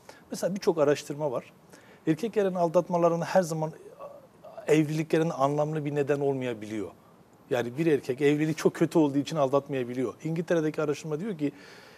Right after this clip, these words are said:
e, aldatan yüz erkeğe sormuşlar. Seksen dokuzu aldattığı eşinin diğer kadından güzellik olarak, eğitim olarak, kariyer olarak, karakter olarak daha üstün olduğunu söylüyor. Eşini aldatmış ama aldatan eş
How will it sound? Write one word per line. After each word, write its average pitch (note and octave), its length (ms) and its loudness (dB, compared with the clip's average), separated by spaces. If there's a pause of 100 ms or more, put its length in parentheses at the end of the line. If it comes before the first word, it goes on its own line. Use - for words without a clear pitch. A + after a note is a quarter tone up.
(160)
e, C3+ 140 -4
aldatan E3+ 420 6
yüz G3 180 0
erkeğe D3+ 300 4
sormuşlar. - 440 -4
Seksen A3 440 -2
dokuzu A3 400 -2 (680)
aldattığı G3 580 4
eşinin F3+ 480 -2 (500)
diğer A#3 240 6
kadından D3+ 460 0 (140)
güzellik F3+ 440 0
olarak, C#3 320 2 (840)
eğitim D#3+ 340 0
olarak, D3+ 400 -2
kariyer E3 340 6
olarak, C#3+ 320 0 (300)
karakter E3+ 460 4
olarak A#3 300 2
daha A3+ 160 2
üstün A3 220 -6
olduğunu B2 280 -2
söylüyor. F#2+ 380 -8 (120)
Eşini D3+ 260 2
aldatmış E3 600 4 (160)
ama B2 200 -4 (100)
aldatan D#3 440 6
eş B3+ 220 -2